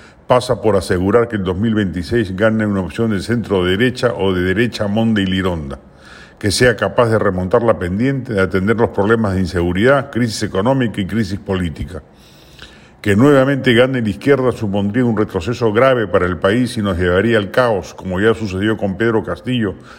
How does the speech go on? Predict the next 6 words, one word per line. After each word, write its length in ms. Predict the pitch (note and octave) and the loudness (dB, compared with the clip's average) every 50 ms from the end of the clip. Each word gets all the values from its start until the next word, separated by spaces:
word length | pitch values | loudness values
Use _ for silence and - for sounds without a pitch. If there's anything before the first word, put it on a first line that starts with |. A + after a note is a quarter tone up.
| - - - | -20 -12 -6
a 140 | - F#2+ F#2+ | -4 -2 -2
nivel 280 | F#2+ F#2+ G#2 A2 A2 A2 | 0 0 2 2 2 2
nacional 680 | G#2 - - F#2+ F2+ G#2+ C3 C#3+ C#3+ C3 C#3 - - - - - - - - | 0 -2 -2 -4 -2 0 2 2 0 0 -4 -8 -14 -20 -20 -20 -20 -8 -4
o 120 | - F#2+ F2 | -2 -2 0
como 280 | F2 G2+ G2+ G2+ G2+ | 0 0 0 2 4
ya 180 | G#2 A2+ A#2+ | 4 6 4